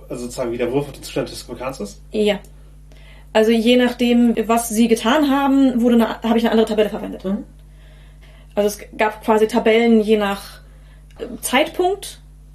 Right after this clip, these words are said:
Speaker 2: vom Vulkanausbruch und je nach Aktionen der Gruppe.
Speaker 1: Mhm.
Speaker 2: Hatte ich ein paar verschiedene, ähm, Tabellen rausge-, rausgesucht.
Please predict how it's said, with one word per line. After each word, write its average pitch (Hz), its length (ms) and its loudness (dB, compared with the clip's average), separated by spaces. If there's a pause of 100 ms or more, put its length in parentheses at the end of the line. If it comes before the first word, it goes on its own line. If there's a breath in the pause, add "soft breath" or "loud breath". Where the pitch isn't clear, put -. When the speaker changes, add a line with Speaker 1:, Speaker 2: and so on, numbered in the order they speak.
(240)
Speaker 2:
vom 226 200 0
Vulkanausbruch 269 840 0 (320 soft breath)
und 233 280 4
je 220 140 4
nach 202 340 0
Aktionen 196 500 0
der 190 80 -4
Gruppe. 185 380 -10
Speaker 1:
Mhm. 170 200 -6
Speaker 2:
Hatte 208 120 -8
ich 208 60 -12
ein 185 120 -10
paar 202 280 -6
verschiedene, 196 540 -8 (880 soft breath)
ähm, 196 300 -2
Tabellen 190 320 2
rausge-, - 440 -12 (180)
rausgesucht. - 480 -14